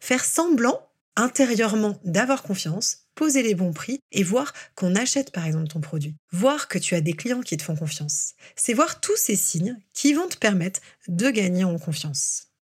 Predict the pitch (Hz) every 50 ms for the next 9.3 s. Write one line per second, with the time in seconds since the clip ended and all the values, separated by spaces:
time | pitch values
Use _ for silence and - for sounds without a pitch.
0 | _ _ _ _ - 214 208 - - 294 330 - 240 208 - - 196 196 233 254
1 | - - - - - - - - - - - 196 190 185 190 208 233 226 - -
2 | - 165 160 151 - _ _ _ _ _ _ _ _ _ - - - - - -
3 | - 170 170 180 240 339 359 320 247 175 151 - _ _ _ _ - 262 320 339
4 | 311 - - 185 160 - - 190 175 165 156 151 - - 151 143 - - _ _
5 | _ _ - 262 277 277 - _ _ - - 165 151 - - 170 147 147 139 -
6 | - _ _ _ _ _ _ _ _ - - - 226 240 240 - 262 262 302 294
7 | - 226 208 - 233 226 - - 190 196 196 190 - - 202 202 240 285 - _
8 | _ _ _ _ _ _ - 170 208 254 262 - 214 196 190 - 160 175 196 -
9 | - - - - - _